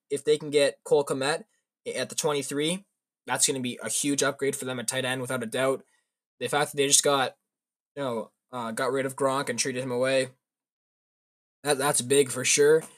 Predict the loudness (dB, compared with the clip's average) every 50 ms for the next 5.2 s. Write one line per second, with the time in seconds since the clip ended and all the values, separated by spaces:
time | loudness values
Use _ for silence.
0 | _ _ _ _ _ _ _ _ _ -6 -4 -4 -4 -4 -4 -4 -4 -2 0 0
1 | 0 0 0 -2 -6 -10 _ _ _ _ _ _ _ _ _ _ _ _ _ _
2 | _ -8 -4 -2 2 2 4 4 6 4 4 4 4 4 4 4 2 0 0 0
3 | 0 0 0 0 -2 -2 -2 -4 -4 -2 -2 0 -2 -2 -2 -4 -6 -4 -4 -4
4 | -4 -4 -4 -4 -4 -4 -4 -6 -4 -4 -2 -2 0 0 2 4 4 4 2 2
5 | -2 -4 -6